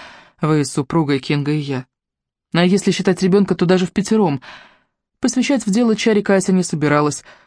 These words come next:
право на решение принадлежало Кинге и только ей". И она договорилась с паном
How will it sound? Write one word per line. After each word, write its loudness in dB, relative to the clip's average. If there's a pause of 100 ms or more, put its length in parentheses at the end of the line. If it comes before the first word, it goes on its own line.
(140)
право 2
на 2
решение 2
принадлежало 0
Кинге 0
и 0
только -6
ей". -16 (1120)
И 2
она 4
договорилась 2
с -18
паном 2